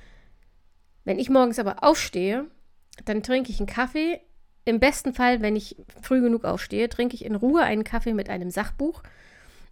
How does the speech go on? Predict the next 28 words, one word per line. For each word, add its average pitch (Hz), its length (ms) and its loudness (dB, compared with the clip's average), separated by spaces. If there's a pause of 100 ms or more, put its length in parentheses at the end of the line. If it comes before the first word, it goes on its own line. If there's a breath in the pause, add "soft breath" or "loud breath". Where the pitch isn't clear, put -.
(100)
Im 254 120 4
schlechtesten 254 640 0
Fall 233 460 2 (240)
falle 247 320 4
ich 247 100 0
vom 208 220 -2
Bett 262 180 0
an 220 160 -2
den 208 100 -2
Schreibtisch 214 500 -2
im 196 140 0
Homeoffice, 220 600 -4 (480 loud breath)
ähm, 220 500 4 (220)
logge 247 320 4
mich 233 400 0 (600)
an 214 80 4
der 214 120 4
Arbeit 269 300 4
ein, 277 240 2
fahre 233 340 2
mein 214 200 2
Handy 247 360 2
hoch 240 260 2
und - 400 -4
bin 247 240 2 (160)
in 262 320 4
dieser 302 280 10
Minute 254 600 4